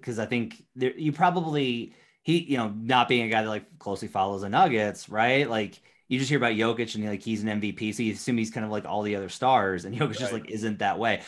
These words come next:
Speaker 1: Like, he's, Jokic isn't walking to the arena in, like, fashion clothes with, like, a
Speaker 2: Right,
Speaker 1: man bag.
Speaker 2: right.
Speaker 1: That's not how he rolls,
Speaker 2: Even,
Speaker 1: and
Speaker 2: even
Speaker 1: so
Speaker 2: the littler stories, though. Last year's Austin Rivers story about how if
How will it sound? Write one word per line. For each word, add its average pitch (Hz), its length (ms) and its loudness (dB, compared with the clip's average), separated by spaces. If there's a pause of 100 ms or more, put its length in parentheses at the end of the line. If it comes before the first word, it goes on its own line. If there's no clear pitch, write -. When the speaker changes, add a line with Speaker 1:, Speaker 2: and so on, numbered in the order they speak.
(120)
Speaker 1:
Like, 123 100 0
he's, 123 140 -2
Jokic 131 400 2
isn't 135 220 2
walking 120 260 0
to 113 60 -2
the 110 160 0
arena 107 480 0
in, 104 140 -8
like, 95 360 -6 (280)
fashion 110 580 0 (120)
clothes 90 440 -4
with, 101 120 -6
like, 98 260 -6
a - 20 -12
Speaker 2:
Right, 101 80 -4
Speaker 1:
man 107 220 -2
bag. 90 240 -4
Speaker 2:
right. 110 220 -18
Speaker 1:
That's 107 180 -6
not 107 300 0 (440)
how 104 480 0 (260)
he 113 160 -6
rolls, 127 280 4
Speaker 2:
Even, 170 140 -4
Speaker 1:
and 101 120 -6
Speaker 2:
even 311 220 0
Speaker 1:
so 302 60 -4
Speaker 2:
the 247 60 -6
littler 196 340 0
stories, 156 340 -4
though. 131 140 0
Last 156 280 -2
year's 220 160 -8
Austin 156 320 -2
Rivers 135 300 -4
story 117 240 -2
about 113 260 0
how 120 200 2
if - 80 -4